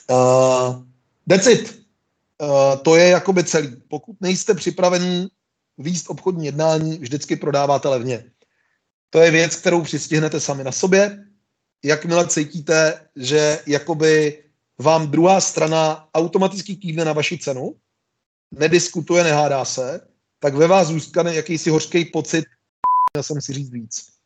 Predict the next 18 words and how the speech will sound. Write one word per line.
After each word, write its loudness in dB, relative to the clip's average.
A 2
ten 0
pocit 2
za -2
to -4
nestojí. -4
Takže -4
ve 4
skutečnosti -4
to, 0
že 4
jakoby 0
se -4
klient 0
cuká 2
na -2
vaši -2
cenu -8